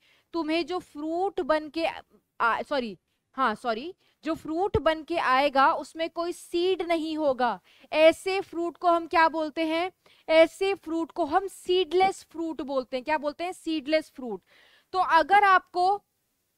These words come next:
पूछा जाए कि what is parthenocarpic fruits, तो parthenocarpic वो फ्रूट होता है जो बिना फर्टिलाइजेशन से बने,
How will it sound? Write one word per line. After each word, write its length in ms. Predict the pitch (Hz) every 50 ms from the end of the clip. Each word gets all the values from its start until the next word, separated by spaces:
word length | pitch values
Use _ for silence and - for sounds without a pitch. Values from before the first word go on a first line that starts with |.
| _ _ _ _ -
पूछा 320 | 311 311 311 - 370 370
जाए 200 | 359 349 330 330
कि 100 | 302 370
what 220 | 359 311 302 302 -
is 100 | 370 -
parthenocarpic 840 | _ 349 311 320 - 339 302 359 - - 339 330 330 - 370 -
fruits, 260 | - - 370 415 392 -
तो 80 | - -
parthenocarpic 840 | - - 294 302 294 311 320 381 - 349 330 311 - - 330 - 277
वो 180 | 285 330 381 403
फ्रूट 300 | - - 349 349 349 302
होता 240 | 349 320 - 320 330
है 180 | 320 330 381
जो 140 | - 381 370
बिना 300 | 269 262 294 269 302 320 359
फर्टिलाइजेशन 760 | - 349 320 - 302 311 294 285 240 285 311 - 330 339 320
से 140 | - 349 330
बने, 280 | 254 277 240 220 190